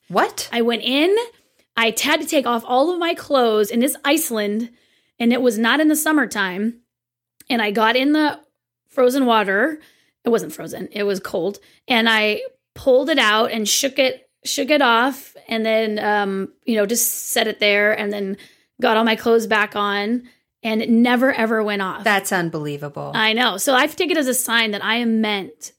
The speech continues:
Speaker 2: to be on the phone
Speaker 1: <laughs>
Speaker 2: all of the time because nature has told me so.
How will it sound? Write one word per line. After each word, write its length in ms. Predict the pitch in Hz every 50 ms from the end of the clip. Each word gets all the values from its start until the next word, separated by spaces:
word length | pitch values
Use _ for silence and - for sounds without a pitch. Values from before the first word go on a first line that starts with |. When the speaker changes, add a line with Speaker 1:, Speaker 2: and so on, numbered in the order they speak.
| _ -
Speaker 2:
to 140 | - 262
be 260 | 240 202 220 208 202 196
on 300 | - 202 208 208 214 220
the 80 | 220
phone 500 | 208 - 233 208 196 190 185 185 185 180 - - -
Speaker 1:
<laughs> 100 | - -
Speaker 2:
all 340 | 226 226 233 247 254 269 277
of 100 | 277 240
the 80 | 262 247
time 560 | 302 311 254 233 214 202 185 - 151 160 185
because 560 | 208 220 220 - 208 214 202 196 180 - - 415 440 392 359 349 339 339 - 269
nature 380 | 254 226 240 233 - 302 294
has 200 | 254 277 262 240
told 260 | - - 233 220 190 208
me 100 | 208 202
so. 340 | 190 - 190 165 160 233 -